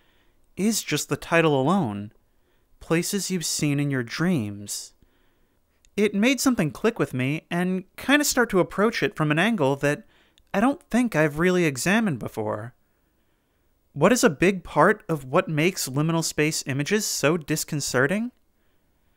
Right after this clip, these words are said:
I think that part of it is because it reminds you of something not necessarily that you yourself have seen in your dreams,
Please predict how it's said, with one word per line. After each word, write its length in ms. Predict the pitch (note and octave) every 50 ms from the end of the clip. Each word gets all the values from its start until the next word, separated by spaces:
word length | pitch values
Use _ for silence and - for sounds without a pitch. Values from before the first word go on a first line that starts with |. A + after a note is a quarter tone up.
| _ _ _ _ _ _ _ _ _ _ -
I 160 | E3+ G3+ B3
think 280 | A#3+ - C4 B3+ A#3+ B3
that 180 | A#3 - -
part 220 | - - G3 G3+ E3+
of 100 | C3 B2
it 260 | A#2+ A#2 - - _ _ _ _ _ _ _ _ _ _ _ _ _
is 260 | - E3+ E3+ E3 D#3
because 720 | - - F3+ E3+ - F#3 F#3 F#3 F3+ F3+ E3+ - - - - _ _ _ -
it 160 | F3+ F#3+ F#3+ F#3
reminds 460 | F#3 F3 F3+ G3+ A3+ B3 B3+ B3 -
you 140 | A#3+ A3+ G#3
of 100 | F3+ -
something 480 | - G3 F#3 F#3 - F#3+ F#3+ F#3 F#3 F#3 - - - - _ _ -
not 340 | E3 F3 G3+ C4 D4+ C#4+ A3+
necessarily 760 | A#3+ B3 - - D#3 - - - G#3 A3+ A3 F#3+ E3 D3+ C#3
that 160 | B2+ D3 -
you 280 | C3+ C3 E3 F#3+ G3+ F3+
yourself 580 | E3 E3 D#3+ D3+ - - - F#3 F3+ C#3+ -
have 140 | - C3+ -
seen 220 | - - E3 E3 D#3+
in 80 | D3+
your 120 | C3 B2 A2+
dreams, 720 | G#2+ C3 E3+ F#3+ E3+ A#2+ A2 A2 A2+ A#2 - - -